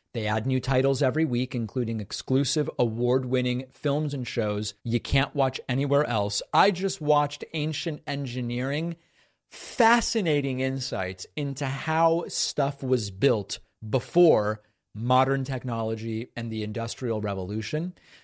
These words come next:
You can watch CuriosityStream on all of your devices, phone, desktop, game console, smart T V. I'm always finding great documentaries on CuriosityStream that I can't find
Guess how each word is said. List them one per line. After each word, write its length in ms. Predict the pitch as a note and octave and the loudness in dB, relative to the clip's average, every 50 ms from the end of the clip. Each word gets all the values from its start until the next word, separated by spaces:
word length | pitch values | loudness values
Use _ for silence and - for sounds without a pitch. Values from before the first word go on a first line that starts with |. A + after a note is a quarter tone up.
| _ _ | _ _
You 260 | - A#2+ C3 D#3+ F#3+ G3 | 0 4 4 6 6 4
can 200 | G3 G#3 F#3+ F3+ | 4 2 2 4
watch 260 | F3 E3 D#3+ - - | 4 4 2 2 -2
CuriosityStream 1000 | - - E3 D3 C#3+ C#3 C3+ C#3 C3+ - - C3+ C3+ B2+ - - - C3 B2+ | -2 -2 0 2 2 2 2 0 0 -2 -6 -6 -6 -6 -6 -6 -6 -4 -2
on 120 | B2 A#2+ A#2 | -2 -2 -2
all 160 | A#2 A#2+ A#2+ | 0 0 0
of 100 | A#2 A2+ | 0 0
your 100 | A#2+ G#2+ | -2 -4
devices, 520 | G2+ G2+ G#2+ B2 C#3+ D3+ - - D#3 B2+ | -2 -2 0 0 0 0 -2 -4 -6 -6
phone, 480 | - - - D3 D#3+ E3 E3 E3 E3 C#3+ | -4 0 2 4 4 4 2 0 0 0
desktop, 680 | A#2+ C3 C#3 D3 - - - D3 C#3 C#3 C#3 - A#2 | 0 0 0 0 -2 -2 0 2 2 2 0 -2 -4
game 280 | G#2 A#2 B2+ C#3 C#3+ C3+ | -4 -2 0 0 -2 -2
console, 600 | B2+ C3+ C3 B2 B2 A#2 - - A#2 A#2 A#2+ A#2+ | -2 -4 -4 -4 -4 -4 -4 -2 -2 -2 -2 -4
smart 400 | - - - B2 A#2+ B2 - - | -6 -6 -4 -4 -4 -4 -6 -6
T 160 | - A#2 G#2 | -6 -6 -4
V. 320 | G2 B2 C3+ C3+ C3+ C3 - _ _ _ _ _ _ _ _ _ | -2 -2 -2 -2 -2 -4 -8 _ _ _ _ _ _ _ _ _
I'm 140 | - E3+ F3+ | 2 4 4
always 300 | F3+ F3 D#3+ D#3+ D3 - | 4 4 4 4 2 0
finding 320 | - C#3+ C#3 C3+ B2+ B2 A#2+ | -2 -4 -2 -2 -4 -2 -2
great 180 | C3 A#2+ A2+ | -2 -2 -2
documentaries 680 | - A#2 A2+ A2 - A2+ A2+ G#2+ G#2+ G#2 G2 G2 F#2+ - - - | -2 -4 -4 -4 -6 -6 -6 -4 -4 -4 -4 -6 -6 -8 -8 -6
on 160 | A#2 A2+ A2 | -6 -6 -6
CuriosityStream 960 | - B2+ A2+ G#2 G#2 G#2 G2+ G#2+ - - G#2+ G2+ F#2 - - - F#2+ F#2 F#2 | -4 -4 -4 -2 -2 -2 -2 -4 -4 -6 -8 -8 -8 -8 -8 -8 -6 -6 -4
that 120 | F#2 G2 F#2+ | -4 -4 -4
I 60 | F#2+ | -4
can't 320 | F#2+ - B2+ B2+ - C3+ | -4 -4 -4 -4 -4 -6
find 360 | - - G#2+ G#2 G#2 G#2 G2+ | -6 -6 -4 -4 -4 -4 -6